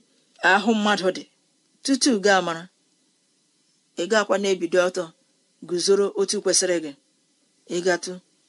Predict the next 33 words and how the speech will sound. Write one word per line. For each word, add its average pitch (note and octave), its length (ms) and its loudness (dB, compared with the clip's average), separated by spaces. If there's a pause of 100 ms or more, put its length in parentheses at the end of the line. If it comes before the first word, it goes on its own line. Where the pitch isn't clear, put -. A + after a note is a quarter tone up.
(260)
ya F#3+ 100 2
egbuwe E3+ 320 2
gị D#3+ 120 -6
mgbu. C#3+ 180 -6 (1160)
N'ihi F#3 280 -2
na D3+ 120 -6 (540)
nkwonkwo E3+ 480 -6
ndị A3 240 2
a F#3 120 2
n'otu G#3 360 2
n'otu, E3+ 340 -4 (580)
ike F3 240 -6
agwụwala D#3+ 440 -4
ha. C#3 140 -10 (680)
O A3 40 2
nwere F#3+ 260 2
ike F3+ 180 0
ya G3+ 160 6
bụrụ F#3+ 200 0
nke E3+ 220 -8
ikpere, F3 300 -4 (960)
o G#3+ 40 -2
nwere F#3+ 180 0
ike F#3 140 -2
ya G#3+ 140 4
bụrụ G#3+ 200 -2
nke F#3+ 200 -8
ukwu, F#3+ 240 -4 (1200)
o A#3+ 40 -2
nwere A3+ 200 4
ike G#3 140 0
ya A#3+ 180 6
bụrụ A#3 220 4